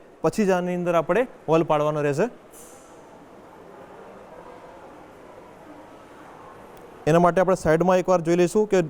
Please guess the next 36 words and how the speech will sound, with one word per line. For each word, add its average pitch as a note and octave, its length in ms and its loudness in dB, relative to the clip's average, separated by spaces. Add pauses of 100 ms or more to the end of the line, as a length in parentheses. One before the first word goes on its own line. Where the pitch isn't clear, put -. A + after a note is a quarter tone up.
(180)
જે D#3+ 140 2
ડ્રિલ E3+ 240 2
બીટ F#3 160 0
છે - 120 -4
આપણે F3 360 0 (520)
ફૂલ F3+ 160 4
ડેપ્થ F3+ 240 2
એની F3+ 120 -2
કેટલી F3 300 -2
સુધી E3+ 260 -2
જ-, D3+ 160 -2
ક્યાં E3+ 180 0
સુધી E3+ 200 -4
જાય D#3 180 2
છે. G3 120 -2 (1200)
હવે D#3+ 160 4
મેં F#3 240 0
ડ્રિલ F3+ 140 2
બીટ G3 220 0
ચેક F#3+ 160 -2
કરી F#3+ 120 -2
લીધું F#3 200 -2
છે F#3 140 -4
કે F#3 140 -2
એની F3 140 -2
અંદર F#3+ 280 0 (340)
આ D3+ 100 2
જે F3+ 340 2
આરપાર F3 380 0
નહીં F#3+ 180 -4
નીકળે E3+ 340 -2
એવી E3+ 220 0
ખાતરી F3 300 0
કર્યા F3+ 200 2
બાદ F3 200 2
આપણે E3+ 260 -2